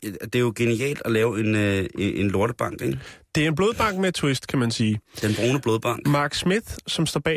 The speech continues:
Speaker 2: det her, han udviklede, øh, det her, øh, Open Biome, fordi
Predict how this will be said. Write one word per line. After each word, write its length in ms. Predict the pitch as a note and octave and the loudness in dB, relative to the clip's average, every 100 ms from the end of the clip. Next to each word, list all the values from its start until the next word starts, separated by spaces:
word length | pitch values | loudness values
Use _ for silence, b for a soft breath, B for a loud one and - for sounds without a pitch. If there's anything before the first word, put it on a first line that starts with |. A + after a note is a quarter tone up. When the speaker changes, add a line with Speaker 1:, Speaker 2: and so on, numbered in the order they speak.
| D3 | 2
Speaker 2:
det 80 | D3 | 2
her, 120 | C3+ | 2
han 180 | D3+ D3 | 2 2
udviklede, 680 | E3+ E3+ D#3+ D3+ C#3 B2+ | 2 0 2 2 2 2
øh, 180 | A#2+ A#2 A2 A2 - - _ _ _ _ _ _ _ _ _ _ - | 2 2 0 0 -2 -10 _ _ _ _ _ _ _ _ _ _ -4
det 80 | - | 0
her, 260 | C3+ C#3 A#2+ | 2 2 2
øh, 220 | A2+ A2 _ _ _ _ _ B2+ | 2 0 _ _ _ _ _ -2
Open 280 | C3 D3 | 0 0
Biome, 380 | C#3 C#3 D3 C#3+ | 0 2 2 0
fordi 440 | - D3+ D3 E3 | -2 -4 -2 -2